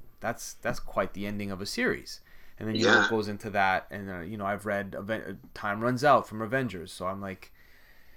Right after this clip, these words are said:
Speaker 1: I've never read, uh, some of the, even with Thor, right now I'm in that timeline of Thor, uh, just before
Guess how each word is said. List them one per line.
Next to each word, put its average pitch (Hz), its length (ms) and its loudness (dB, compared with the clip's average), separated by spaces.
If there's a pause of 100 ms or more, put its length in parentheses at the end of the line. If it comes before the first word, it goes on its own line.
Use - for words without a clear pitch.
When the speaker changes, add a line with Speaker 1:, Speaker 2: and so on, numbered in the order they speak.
(960)
Speaker 1:
I've 127 140 4
never 151 320 10
read, 139 500 12 (100)
uh, 95 220 0
some 139 300 0
of 127 40 0
the, 127 200 -2
even 147 180 2
with 139 140 4
Thor, 151 340 6
right 110 220 6
now 120 160 8
I'm 117 320 4
in 117 160 -2
that 110 200 2
timeline 117 480 4
of 101 100 -4
Thor, 110 600 2
uh, 101 240 0
just 123 380 0
before 110 760 2